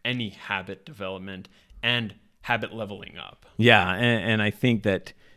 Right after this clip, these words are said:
Speaker 2: all of it becomes sort of, uh, I mean, there's a synergy that we can create that as we improve in one of those areas of our habits, or one habit, one area of our lives, um, it, it, it does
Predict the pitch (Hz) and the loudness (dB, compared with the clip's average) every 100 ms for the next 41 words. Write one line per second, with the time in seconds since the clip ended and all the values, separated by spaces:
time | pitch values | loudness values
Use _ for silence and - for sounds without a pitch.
0 | _ _ _ _ _ _ _ - _ _ | _ _ _ _ _ _ _ -20 _ _
1 | _ _ _ - 139 135 101 101 87 95 | _ _ _ 2 6 6 4 -2 -4 -8
2 | - 95 92 92 - 101 95 78 117 - | -6 -6 -6 -8 -4 -4 -4 -6 -8 -6
3 | 107 98 92 95 82 - - 131 101 92 | -4 -2 -4 -6 -8 -6 -4 -2 -4 -6
4 | 90 85 87 87 85 82 - 82 69 69 | -8 -8 -10 -12 -14 -14 -12 -10 -10 -10
5 | 85 76 80 85 90 80 71 92 - - | -14 -10 -10 -10 -10 -8 -10 -12 -12 -4
6 | 120 104 98 92 95 90 80 82 82 80 | -4 -2 -6 -4 -6 -6 -6 -6 -6 -6
7 | 80 76 82 73 71 78 80 76 - - | -6 -8 -8 -8 -8 -8 -8 -10 -14 -20
8 | _ _ _ - 104 98 110 101 90 _ | _ _ _ -4 -4 -2 -2 -2 -6 _
9 | _ - 135 101 76 71 92 92 90 87 | _ -8 2 2 2 -8 -8 -8 -6 -2
10 | 98 87 82 82 82 90 80 76 87 - | -2 -2 -2 -4 -2 -2 -2 -6 -12 -18
11 | _ _ _ _ _ - 95 82 78 - | _ _ _ _ _ -8 -6 -6 -8 -14
12 | _ _ 139 135 _ 120 - 113 95 107 | _ _ -14 -14 _ -8 -6 -6 -8 0
13 | 120 120 117 - - | 4 4 2 -4 -10